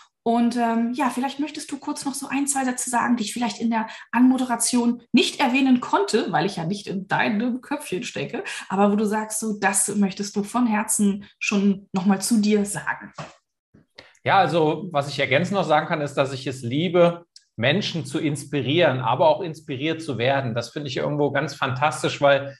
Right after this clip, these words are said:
Speaker 2: wir können ja von jedem Menschen was lernen und ja, ich finde es immer toll. Also ich bin ein totaler Menschenfreund und freue mich immer über Gespräche, auch das Gespräch jetzt mit dir, was ich da wieder lernen kann.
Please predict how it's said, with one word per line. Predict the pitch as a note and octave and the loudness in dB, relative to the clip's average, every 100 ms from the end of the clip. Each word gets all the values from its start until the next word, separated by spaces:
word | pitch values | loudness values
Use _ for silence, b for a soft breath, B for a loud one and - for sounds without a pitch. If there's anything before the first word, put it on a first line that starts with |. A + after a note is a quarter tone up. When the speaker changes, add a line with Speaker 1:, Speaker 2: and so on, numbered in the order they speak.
| - | -10
Speaker 2:
wir | C3+ | -6
können | D#3 D#3+ | -4 -4
ja | |
von | C3 C#3 | -2 0
jedem | B2+ E3 | 2 2
Menschen | C#3+ E3 E3+ C#3+ | 2 0 -2 0
was | C3+ - | 0 0
lernen | A#2 B2+ E3 E3 | 0 0 0 -4
und | C3 B2+ B2+ C3 B B _ - | -6 -4 -4 -6 B B _ -6
ja, | A2+ | -2
ich | B2+ | -2
finde | - C3+ | -2 -2
es | C3 | 0
immer | C3+ B2+ | 0 2
toll. | B2+ B2+ B2+ | 2 4 4
Also | A#2 | 2
ich | A#2+ - | -2 -4
bin | C#3+ | -2
ein | B2+ B2 | -2 -2
totaler | B2+ C3+ C3+ B2+ | -2 2 2 4
Menschenfreund | B2+ D#3 F3 C3 C3+ C3+ C#3+ - | 0 -2 -6 -6 2 4 4 0
und | B2+ B2 B2 - - | -4 -4 -6 -8 0
freue | C3+ D#3 | 2 2
mich | C#3+ E3 | 0 -4
immer | D3 C#3+ | -2 -2
über | C3 C3 | -2 -4
Gespräche, | B2+ - D3 D#3+ D#3+ | -6 -4 0 2 4
auch | C#3 B2+ - B B | 2 2 -4 B B
das | B2+ | -8
Gespräch | C3+ B2+ D3 D3 | -6 -2 0 2
jetzt | C#3 B2+ | 2 0
mit | C3 A#2+ | 0 0
dir, | C3+ D#3 A#2+ | 2 4 4
was | A#2+ | 0
ich | B2+ | 0
da | B2+ | 2
wieder | B2+ C#3+ | 2 4
lernen | C#3+ C3 G#2 G#2+ | 2 0 -2 -6
kann. | - - | -10 -14